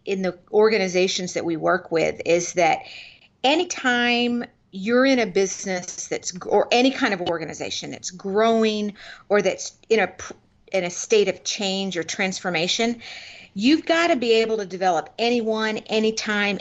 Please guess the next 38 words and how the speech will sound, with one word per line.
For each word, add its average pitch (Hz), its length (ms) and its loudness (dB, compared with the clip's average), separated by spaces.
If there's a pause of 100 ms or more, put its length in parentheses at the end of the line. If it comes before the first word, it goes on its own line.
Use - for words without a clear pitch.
(140)
anywhere. 170 640 0 (240)
You 254 120 -2
can't 440 320 2
afford 262 640 4
to 220 160 -4
be 185 520 -2 (800)
thinking 269 460 0
that 180 180 -4
there's 208 420 -2
really 220 240 4
just 196 240 -4
a 190 60 0
small 202 560 0
pool 202 440 2
of 180 100 -2
elite 180 360 -2
people 208 340 -4
that - 280 -2
you're 196 80 2
gonna 180 200 0
invest 165 800 -4
in 165 300 -4
and 175 160 -6
develop, 190 420 0
because 190 360 -4 (320)
your 226 160 2
business 254 500 0
itself - 480 -2
is 185 160 -2
changing. 147 560 -4 (280)
And 202 140 -2
so 214 200 2
in 202 80 -2
order 269 300 2
to 247 160 -6
be 190 180 -2
able 185 160 -4
to - 180 -12